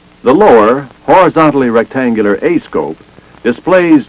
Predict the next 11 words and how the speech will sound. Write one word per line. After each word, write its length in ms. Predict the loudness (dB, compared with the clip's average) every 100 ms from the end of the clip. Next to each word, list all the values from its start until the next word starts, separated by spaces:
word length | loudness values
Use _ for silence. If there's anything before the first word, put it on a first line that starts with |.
| -4
target 340 | 0 0 0
echoes 400 | 0 2 2 2
along 360 | 2 2 2 0
the 160 | -2
axis 460 | -4 -6 -4 -4 -2
of 120 | -2
azimuth 480 | 0 -2 -2 -6 -4
of 100 | -6
the 120 | -4
radar 440 | 0 0 0 0 0
beam 460 | -2 -6 -8 -10